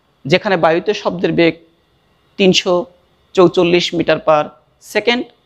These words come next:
সেখানে পানিতে শব্দের বেগ চোদ্দোশো পঞ্চাশ meter per second। এবং লহতে শব্দের বেগ পাঁচ হাজার একশো তিরিশ meter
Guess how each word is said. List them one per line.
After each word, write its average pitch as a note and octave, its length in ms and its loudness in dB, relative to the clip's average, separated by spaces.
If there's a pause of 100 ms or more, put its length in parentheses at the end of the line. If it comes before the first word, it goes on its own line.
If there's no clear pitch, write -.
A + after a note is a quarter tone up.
(480)
সেখানে B3+ 320 0 (600)
পানিতে G3+ 400 -2
শব্দের E3 380 -4
বেগ D#3+ 160 0 (1500)
চোদ্দোশো D#3 440 0 (440)
পঞ্চাশ D#3 460 0 (340)
meter C#3 280 0
per B2+ 120 0 (140)
second। - 300 -8 (1400)
এবং E3+ 520 0
লহতে G#3+ 560 -4 (440)
শব্দের D#3+ 460 -2
বেগ D3 240 0 (340)
পাঁচ D#3 180 2
হাজার D#3 260 0
একশো C#3+ 440 -2 (300)
তিরিশ C#3+ 460 -2 (200)
meter B2+ 240 2